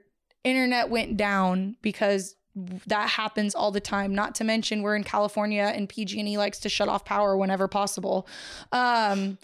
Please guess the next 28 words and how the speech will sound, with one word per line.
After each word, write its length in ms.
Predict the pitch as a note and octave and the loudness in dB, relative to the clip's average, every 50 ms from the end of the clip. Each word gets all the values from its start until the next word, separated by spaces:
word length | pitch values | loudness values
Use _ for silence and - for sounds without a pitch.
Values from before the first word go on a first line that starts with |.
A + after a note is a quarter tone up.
| - _ _ _ _ _ _ _ _ _ _ - | -20 _ _ _ _ _ _ _ _ _ _ 0
you 140 | A3+ B3 | 2 4
know, 160 | A#3+ A3 G#3 G#3 | 4 4 2 2
that 280 | G3 G#3 A#3 - A3+ - | 2 2 0 0 0 0
teachers 460 | - C#4 C4 A3+ - B3+ B3 A#3 G#3 | 0 0 0 0 2 2 2 2 2
were 120 | A3 A3 | 0 0
going 240 | G3+ G#3+ G#3 G#3 G#3+ | 2 2 2 2 2
to 160 | G#3 - A3 G3+ | 2 2 0 0
extend 420 | G#3 - - - A3 G#3 G3+ G3+ | 0 0 -2 -2 0 0 0 0
that 180 | G3 - - - | 0 -2 -4 -2
grace 380 | G3+ G3+ G3+ F#3 G#3 - - - | -2 0 0 0 -2 -4 -4 -2
and 100 | - G#3 | -2 -2
help 240 | F#3+ F#3 G3 G3 - | 0 0 -2 -2 -2
them 180 | - G3 G3+ G3 | -4 -4 -4 -2
figure 300 | - - G3+ G3 F#3+ G3 | -4 -4 -2 0 0 0
out 280 | - - - - - - | 2 0 0 0 -2 -4
how 180 | - - - | -2 -2 -2
to 80 | G3 G3+ | -2 -2
be 120 | G#3 G#3 | -4 -4
successful, 640 | G#3+ - - A#3+ - - - G#3+ G#3 - - - - - | -6 -6 -6 -6 -6 -4 -4 -4 -4 -4 -4 -4 -2 0
right? 200 | G#3+ A3+ A#3 A3+ | 0 0 0 -2
'Cause 80 | - A3 | -4 -2
that, 220 | A3 B3+ D4+ C#4+ - | -2 -2 -2 -2 -2
I 60 | A3+ | -2
mean, 160 | A3+ A3+ A3 G#3 | 0 0 0 0
that 240 | A3 A3 B3+ C4+ | 0 -2 0 0
is 140 | B3 A#3 F#3+ | -2 0 0
our 140 | G#3 G3 G3 | 0 -2 -2
goal. 440 | F#3 F3+ A#3 A#3+ A3 G3 F#3+ F#3+ | -2 0 2 2 4 4 2 0